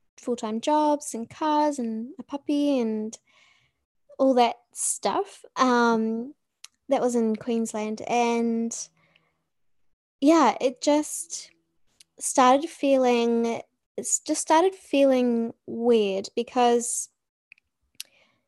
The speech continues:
when I, when I was little, I used to have this really strong vision of the way my life was meant to be. Um,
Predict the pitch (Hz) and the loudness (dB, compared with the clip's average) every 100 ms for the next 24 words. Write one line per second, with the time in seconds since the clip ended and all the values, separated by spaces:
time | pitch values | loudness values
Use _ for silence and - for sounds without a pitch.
0 | _ _ _ 277 277 294 294 294 277 - | _ _ _ 2 4 6 6 4 0 -2
1 | 262 262 247 254 269 247 220 220 226 254 | 2 4 6 4 4 2 0 0 0 -2
2 | - - _ - - 294 269 262 240 - | -4 -8 _ -10 -4 0 2 2 0 -6
3 | _ _ _ - - 247 226 220 - 226 | _ _ _ -18 -6 -2 0 -2 0 0
4 | 220 - 220 208 208 202 208 208 202 196 | 0 -4 -4 -2 -2 -2 -2 -4 -4 -6
5 | 185 190 185 180 202 - 196 208 - - | -6 -8 -8 -10 -12 -10 -8 -6 -8 -8
6 | _ 220 202 - 330 466 - - - - | _ -8 -8 -6 -2 -2 -2 -20 -20 -20
7 | - _ - 247 226 214 208 | -20 _ 0 4 4 2 -2